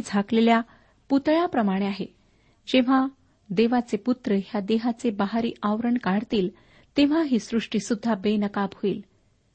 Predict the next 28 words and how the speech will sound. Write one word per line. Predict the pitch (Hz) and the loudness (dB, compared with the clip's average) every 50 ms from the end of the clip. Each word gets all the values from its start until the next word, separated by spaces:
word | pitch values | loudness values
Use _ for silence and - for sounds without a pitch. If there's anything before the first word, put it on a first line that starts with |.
| _ _ _ _ - | _ _ _ _ -2
किती | 320 311 381 | 2 2 2
गौरवशाली | - - 240 240 262 285 277 - - 320 330 302 | 2 4 4 4 4 2 0 0 0 0 0 2
दिवस | 220 208 185 190 190 - | 0 0 -2 -2 -2 -2
राहील | - 196 196 196 | -2 0 0 0
तो, | 185 - 196 208 226 - _ _ _ _ _ _ _ _ | 0 0 -2 -4 -4 -6 _ _ _ _ _ _ _ _
होय | - 220 208 | 2 2 4
ना | 202 208 214 | 4 4 2
श्रोत्यानो? | - - 202 - 220 226 247 277 269 - - _ _ - - - - _ _ | 0 -2 -2 2 4 4 4 4 0 -4 -20 _ _ -20 -20 -20 -20 _ _
विसावं | - 214 208 - 226 208 202 208 | 0 0 2 2 0 0 0 2
वचन | 202 226 226 - 254 | 0 0 0 0 -2
पहा, | 240 - 277 262 302 381 381 - - _ _ - - - - _ _ | 0 2 0 0 0 -2 -4 -6 -20 _ _ -20 -20 -20 -20 _ _
"कारण | - 285 302 330 359 370 | 4 6 6 6 6 4
सृष्टी | 339 - - 294 269 - - 285 | 2 2 2 0 0 2 2 0
व्यर्थतेच्या | 240 202 226 254 269 - 294 262 - 269 262 - 277 262 | 4 4 4 2 4 0 -2 2 2 0 2 2 0 0
स्वाधीन | - - - 208 202 196 226 214 | 0 0 0 0 0 2 2 0
करण्यात | 208 - 208 208 202 208 208 - | 0 0 0 2 2 0 2 2
आली, | 202 214 240 254 | 2 4 4 2
ती | - _ - 214 - _ _ - | 2 _ -2 -2 -2 _ _ 2
आप | 226 254 294 285 - | 2 2 2 0 -2
खुशीने | - 226 196 - 226 202 202 196 | -4 -2 -2 0 0 0 2 2
नव्हे, | 196 196 185 220 214 185 180 - - _ - - _ _ - | 0 0 4 4 4 4 2 -2 -10 _ -20 -20 _ _ -4
तर | 226 220 - | -4 2 2
ती | 240 | 2
स्वाधीन | 220 - - 233 226 240 233 262 285 294 302 - | 2 2 2 4 4 4 6 4 4 4 4 2
करणाऱ्यामुळे." | - 190 190 185 185 190 196 190 190 196 185 - 208 - _ _ _ _ _ _ _ _ _ _ _ _ _ _ _ _ _ _ _ _ _ _ _ _ _ _ _ _ _ - | -2 -2 0 0 -2 -2 -2 -2 -2 -2 -2 -4 -8 -12 _ _ _ _ _ _ _ _ _ _ _ _ _ _ _ _ _ _ _ _ _ _ _ _ _ _ _ _ _ 2
व्यर्थता | 233 285 320 330 - 370 370 370 359 339 | 4 4 4 4 2 0 2 4 2 4
म्हणजे | 339 311 262 214 202 - - 214 - - _ | 6 6 6 6 6 4 2 0 0 0 _
असफलता, | - 220 - - 240 202 - 226 214 - 185 | -2 -2 0 0 -4 0 0 0 0 0 -2